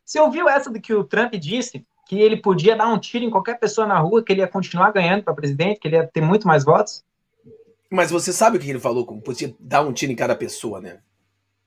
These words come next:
Speaker 2: O que
Speaker 1: Hum.
Speaker 2: que ele queria dizer com isso? Eu não, não, não vi esse, essa aí eu não ouvi, não.
Speaker 1: É,
Speaker 2: Eu não ouvi.
Speaker 1: <laughs> então, eu, eu vi um,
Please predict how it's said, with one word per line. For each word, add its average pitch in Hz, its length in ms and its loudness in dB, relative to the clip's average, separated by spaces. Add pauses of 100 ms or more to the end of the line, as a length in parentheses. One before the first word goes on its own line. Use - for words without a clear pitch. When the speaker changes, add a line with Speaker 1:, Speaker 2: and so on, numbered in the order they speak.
(100)
Speaker 2:
O 156 60 4
que 165 60 6
Speaker 1:
Hum. - 40 4
Speaker 2:
que 139 60 8
ele 117 60 2
queria - 260 -14
dizer - 200 -12
com 120 120 -8
isso? - 260 -14 (1400)
Eu 175 100 4
não, 240 140 4
não, 247 100 8
não 202 100 6
vi 139 240 0
esse, 135 220 -2
essa 143 160 2
aí 147 60 2
eu 147 60 -4
não 135 80 -4
ouvi, 113 180 -4
não. 101 240 -14 (840)
Speaker 1:
É, 147 160 4
Speaker 2:
Eu 190 140 8
não 190 80 6
ouvi. - 140 -2 (280)
Speaker 1:
<laughs> 226 80 4
então, 196 320 4 (480)
eu, 180 220 0 (320)
eu 165 180 4
vi 214 160 2
um, 247 60 2